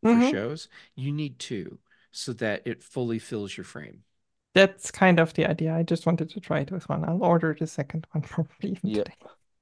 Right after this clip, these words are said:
Speaker 3: Yep. And then you need to put the British Tech Net-, Network logo on the back of that.
Speaker 2: I could probably figure that out, yes.
Speaker 1: Yeah, I bet you, uh, yeah, I bet you
Speaker 2: Yeah.
Speaker 1: could. Awesome. All right. Um, then for me,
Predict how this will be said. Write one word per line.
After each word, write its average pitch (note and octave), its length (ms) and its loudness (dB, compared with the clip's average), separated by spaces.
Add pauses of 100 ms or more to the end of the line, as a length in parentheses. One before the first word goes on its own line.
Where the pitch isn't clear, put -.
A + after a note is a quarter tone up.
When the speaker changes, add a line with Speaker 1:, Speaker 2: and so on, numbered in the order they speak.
(640)
Speaker 3:
Yep. - 240 0 (440)
And A#2 200 8
then C3 120 8
you C3 100 10
need B2 160 8
to A#2+ 60 2
put A#2+ 220 4
the G#2+ 80 -4
British G#2+ 340 4
Tech - 200 2
Net-, - 160 -8 (160)
Network G2+ 340 -2
logo G2 500 4 (240)
on G2 120 -6
the F#2+ 80 -4
back F#2+ 260 -2
of F2+ 80 0
that. F2+ 280 -2 (680)
Speaker 2:
I B3 400 4
could C4 300 -2
probably B3+ 300 2
figure B3+ 260 -2
that A#3+ 200 -6
out, C#3 260 -4
yes. - 260 -14 (260)
Speaker 1:
Yeah, D#3 220 -6 (120)
I G#2+ 80 -12
bet - 220 -10
you, - 220 -12
uh, B2 100 -12
yeah, E3 180 -2 (120)
I B2 40 -12
bet C3 200 -4
you - 20 2
Speaker 2:
Yeah. G3+ 40 0
Speaker 1:
could. F#3+ 240 -8 (1000)
Awesome. - 320 -14 (300)
All C3 100 -2
right. G2+ 220 -4 (200)
Um, A#2+ 640 -4 (600)
then C#3+ 480 -2
for D3 200 -6
me, C#3 400 -4